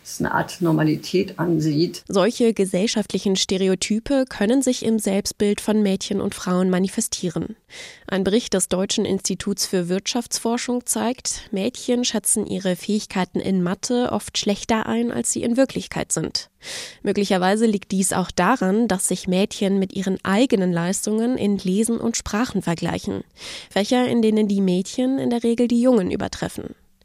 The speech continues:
Speaker 2: Eine Studie der Pariser School of Economics von zweitausendneunzehn hat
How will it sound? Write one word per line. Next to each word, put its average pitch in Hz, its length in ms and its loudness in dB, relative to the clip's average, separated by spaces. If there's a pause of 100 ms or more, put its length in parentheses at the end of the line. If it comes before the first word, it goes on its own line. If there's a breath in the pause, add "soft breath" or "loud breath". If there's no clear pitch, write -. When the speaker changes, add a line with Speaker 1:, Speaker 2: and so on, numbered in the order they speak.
(480 loud breath)
Speaker 2:
Eine 202 200 4
Studie 226 400 4
der 185 200 0
Pariser 196 520 0
School 240 400 0
of 185 200 -2
Economics 180 760 -2
von 196 200 0
zweitausendneunzehn 196 1000 0
hat 254 100 2